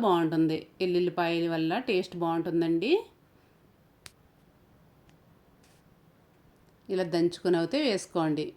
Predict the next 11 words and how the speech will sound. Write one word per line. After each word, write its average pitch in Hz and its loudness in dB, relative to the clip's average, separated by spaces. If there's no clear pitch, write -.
అంతా 180 2
పచ్చడి 185 -2
కలిపిన 165 0
తర్వాత. 147 -4
ఈ - 2
లోపల 175 2
మనం 214 2
ఆయిల్ 190 4
అయితే 190 0
వేడి 175 2
చేసుకున్నాము. 175 4